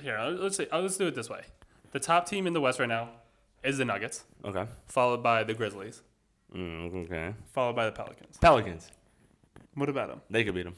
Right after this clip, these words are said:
Speaker 1: No.
Speaker 2: They could beat 'em.
Speaker 1: No.
Speaker 2: What? Who's gonna stop Zion? No one.
Speaker 1: It doesn't. They need to consistently be good in the half court.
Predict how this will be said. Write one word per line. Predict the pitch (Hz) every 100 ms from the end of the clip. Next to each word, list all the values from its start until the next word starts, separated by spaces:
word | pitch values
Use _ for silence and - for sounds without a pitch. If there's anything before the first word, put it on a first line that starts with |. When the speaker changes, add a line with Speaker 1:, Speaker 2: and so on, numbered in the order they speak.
| -
Speaker 1:
No. | 131 123 - - -
Speaker 2:
They | 127
could | 139
beat | 175 151
'em. | 85 - -
Speaker 1:
No. | - - - _ _ _
Speaker 2:
What? | 117 147 185 110
Who's | 151 233
gonna | 233 220
stop | 151 107 113 - - _ - _ _ - 113
Zion? | 98 80 87 - -
No | 90 90
one. | 104 151 160 - - -
Speaker 1:
It | 143
doesn't. | 143 208 214 135 - -
They | 143
need | 180 214
to | 214 180 147
consistently | 156 - 151 165 147
be | 135 123
good | 117 113
in | 110
the | 107
half | - 104
court. | - 98